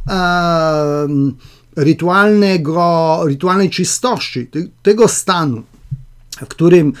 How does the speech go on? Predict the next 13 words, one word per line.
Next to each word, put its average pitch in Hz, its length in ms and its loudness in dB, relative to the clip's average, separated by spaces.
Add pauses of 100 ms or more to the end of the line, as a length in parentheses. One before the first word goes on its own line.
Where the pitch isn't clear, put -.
(240)
przed - 300 2
tym, 226 180 6
niż - 380 2
zabłądziliśmy, 165 1500 2
ponieważ 160 420 -2
hebrajski 165 640 0
koncept 165 580 -2
grzechu, 196 760 -2 (460)
e, 180 560 0
jest 185 380 6
tak 208 120 -2
naprawdę 180 880 -2 (1500)
z-, - 320 -6